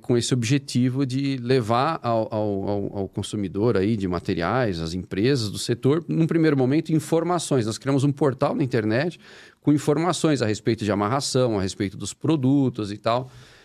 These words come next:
É, tinha até patrocinadores também, né? Similar, assim, um modelo que vocês têm aqui,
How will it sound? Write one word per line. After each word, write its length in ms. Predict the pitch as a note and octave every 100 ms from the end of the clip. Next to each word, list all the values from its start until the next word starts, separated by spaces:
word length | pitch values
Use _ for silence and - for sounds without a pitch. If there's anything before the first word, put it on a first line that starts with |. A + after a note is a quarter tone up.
| -
É, 460 | G#2 G2+ F#2 F2+
tinha 220 | F2+ - G#2+
até 300 | - B2+ A2
patrocinadores 1080 | - G2+ - G#2+ G#2 - G#2 C3+ A2 G2
também, 500 | G2+ F2 F#2+ A#2 G#2+
né? 220 | F#2+ A2 G2+
Similar, 460 | - G2 F#2 G2
assim, 180 | G2+ -
um 60 | G#2
modelo 380 | G2 F2+ G2+
que 80 | F#2
vocês 240 | F#2+ G2+ -
têm 180 | G2+
aqui, 340 | F#2+ F2 G#2